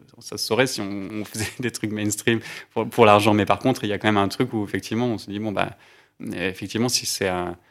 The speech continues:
c'est un projet, ou s'ils nous demandent de faire des clips à, à, à quarante mille euros, bon, bah, on dira, bah non, en fait, si c'est ça que tu cherches, faut que tu peux aller le chercher a-, ailleurs, c'est pas un problème, tu vois, tu, on pourra, tu pourras même nous rappeler si tu veux,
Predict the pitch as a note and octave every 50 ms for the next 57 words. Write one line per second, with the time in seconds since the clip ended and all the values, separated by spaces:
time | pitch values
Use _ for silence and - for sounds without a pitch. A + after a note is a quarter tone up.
0 | _ _ _ _ _ _ _ - F#2+ F#2 - - G#2 G2+ A#2 B2+ B2 A2 - -
1 | A#2+ G#2+ G#2 G2+ G#2+ G#2 G#2 A2 A2+ A2 G#2 A2+ - G2 G2 G2 F#2 - - A2+
2 | - - G2 F#2+ F#2 F2+ F#2 F#2 F#2+ G2 G2 F#2 F2+ G2 G2 F#2+ F#2 F2+ F#2+ F#2
3 | F2+ F2+ - F#2 F#2 F#2 - - F#2+ F#2 F2+ F#2+ A#2+ B2 A#2 A#2 G#2 G2 F#2 F2+
4 | E2+ E2+ F2+ F2+ F2+ F2+ F2+ F2+ F#2 F#2+ F#2+ G#2+ A2 F#2+ - F#2+ - - - -
5 | G2+ - - G#2 - A2+ G#2+ - - G#2+ - C3+ C#3 B2+ - - - - - -
6 | _ _ - _ - - _ - G#2 G#2 G#2 G2 F#2+ F#2 F#2+ G2+ G2 - G#2 G2+
7 | - - - - G2 G2+ - - G2+ G2 G2 B2 C3+ B2 A2 G2+ - - F#2+ -
8 | G2 G2 F#2+ - - A2+ B2 B2 A2+ - A2 A2+ - A2+ G#2 F#2 - - G2+ -
9 | - - A2+ G#2+ A2+ B2 C#3 C#3 C#3 B2+ A#2+ A#2+ A#2+ - B2 A#2 - - - G#2
10 | G2+ G2+